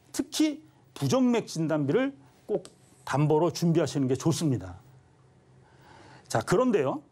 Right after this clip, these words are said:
여기에서 이 부정맥 같은 경우는 회사, 회사마다, 각 보험회사마다 좀 천차만별해요. 그래서 이 부정맥도요, 종류가 많습니다. 뭐 아이 사십칠, 아이 사십팔 뭐 이렇게. 근데 이제 기타 부정맥 같은 아이 사십구는 보장을 안 해주는 경우도 있고, 그래서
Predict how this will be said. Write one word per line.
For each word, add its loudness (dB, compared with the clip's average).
여기에서 0
이 0
부정맥 2
같은 -4
경우는 0
회사, 2
회사마다, 0
각 -6
보험회사마다 0
좀 -4
천차만별해요. 0
그래서 0
이 0
부정맥도요, 0
종류가 4
많습니다. -2
뭐 0
아이 2
사십칠, -4
아이 2
사십팔 -4
뭐 2
이렇게. 0
근데 2
이제 0
기타 -2
부정맥 -2
같은 -2
아이 0
사십구는 -2
보장을 0
안 -4
해주는 0
경우도 0
있고, -4
그래서 0